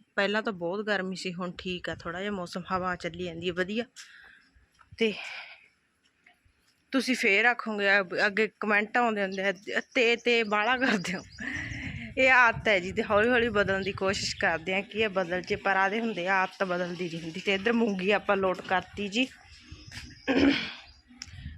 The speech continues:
ਲਓ ਜੀ, ਸਾਰੀ, ਸਾਰੇ ਟੱਬਰ ਨੇ ਰਲ ਮਿਲ ਕੇ, ਤੇ ਤੁਹਾਨੂੰ ਮੈਂ ਜੇ ਦਿਖਾਵਾਂ ਨਾ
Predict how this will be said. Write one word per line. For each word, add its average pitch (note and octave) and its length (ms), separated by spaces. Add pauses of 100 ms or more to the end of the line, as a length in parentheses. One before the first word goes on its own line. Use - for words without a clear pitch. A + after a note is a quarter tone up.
ਲਓ F#3 160
ਜੀ, E3 100
ਸਾਰੀ, F3 380 (880)
ਸਾਰੇ G#3+ 280
ਟੱਬਰ G3+ 280
ਨੇ G3 200
ਰਲ F3+ 200
ਮਿਲ F3+ 220
ਕੇ, F3+ 500
ਤੇ F3 200
ਤੁਹਾਨੂੰ F3+ 560
ਮੈਂ F3+ 140
ਜੇ F3 120
ਦਿਖਾਵਾਂ F3+ 520
ਨਾ F#3+ 100